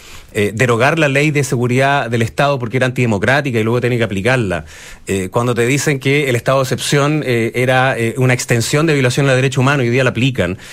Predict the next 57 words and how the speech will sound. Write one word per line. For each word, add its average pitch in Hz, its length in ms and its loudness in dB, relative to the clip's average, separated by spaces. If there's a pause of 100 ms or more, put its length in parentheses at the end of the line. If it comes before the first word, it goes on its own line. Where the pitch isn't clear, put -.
(400)
Por 160 100 0
supuesto 254 260 2
que 262 40 0
las 247 100 4
personas 208 300 0
dicen 208 240 0
en 170 80 0
qué 185 100 -2
quedamos. 131 320 -2 (200)
Eh, 123 120 -4
y 143 100 -2
yo 185 120 2
me 196 100 2
pregunto 170 360 0
cuál 175 140 2
es 190 40 -2
la 180 80 0
verdadera 151 320 0
convicción. 131 460 -2 (680)
Eh, 98 200 -4
y 131 80 -2
yo 160 100 2
creo 175 160 2
que 180 80 2
la 170 80 2
convicción 160 380 0
es 180 60 0
más 170 180 0
bien 175 160 2
lo 170 80 0
que 170 40 0
ocurre 180 280 0
hoy 160 40 0
día. 185 220 -2 (920)
Yo 139 260 2
creo, 180 340 2 (640)
eh, 107 260 -4
de, 113 160 -2
de 120 140 0
fondo 127 600 0
que 127 200 0
el 123 80 -2
presidente 139 380 0
Boric 160 400 0
tiene 180 180 2
una 190 80 2
comisión 165 240 2
democrática 156 480 2
muy 147 140 2
potente 165 420 -2
que 123 100 -2
quiere 165 280 0
lo 165 100 0
mejor 160 240 -2
para 165 140 0
el 165 80 -2
país, 175 260 0